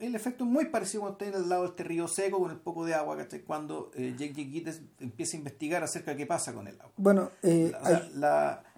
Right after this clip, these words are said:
Speaker 1: la atmósfera, eh, la, la, en fondo, la, la, la atmósfera anímica, digamos, ¿cachai? Que te da la película, eh, remite directamente
Speaker 2: Claro,
Speaker 1: a,
Speaker 2: el
Speaker 1: a este antecedente.
Speaker 2: ¿cómo se llama? El... Algo que ayuda mucho en eso es la música de Jerry
Speaker 1: Exactamente.
Speaker 2: Goldsmith.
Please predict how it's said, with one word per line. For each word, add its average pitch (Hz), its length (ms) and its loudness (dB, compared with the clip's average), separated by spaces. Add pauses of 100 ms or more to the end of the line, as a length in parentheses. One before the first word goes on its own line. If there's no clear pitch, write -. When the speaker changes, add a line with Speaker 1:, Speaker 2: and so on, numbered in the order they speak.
Speaker 1:
la 135 100 4
atmósfera, 214 880 4
eh, 131 340 -6
la, 127 200 -10
la, 120 260 -8
en 117 60 -16
fondo, 151 240 -12
la, 117 160 -10
la, - 160 -14
la 127 100 -6
atmósfera 147 360 -4
anímica, 160 360 2
digamos, 139 240 -8
¿cachai? - 240 -12
Que - 120 -10
te 123 40 -6
da 143 60 -4
la 160 100 -4
película, 160 460 -8
eh, 160 180 -8 (220)
remite 175 480 -2
directamente 220 880 -4 (400)
Speaker 2:
Claro, 139 420 2 (180)
Speaker 1:
a, 175 120 2
Speaker 2:
el 143 520 2
Speaker 1:
a 143 40 0
este - 120 -8
antecedente. 113 560 -8 (280)
Speaker 2:
¿cómo 190 240 0
se 190 180 -4
llama? 196 560 0
El... 143 840 2 (380)
Algo 208 300 4
que 190 80 2
ayuda 202 320 2
mucho 220 380 0
en 220 80 4
eso 170 400 -4 (420)
es 185 140 -6
la 175 100 -4
música 196 400 -4
de 175 60 -2
Jerry 165 140 0
Speaker 1:
Exactamente. 180 320 0
Speaker 2:
Goldsmith. 123 320 -4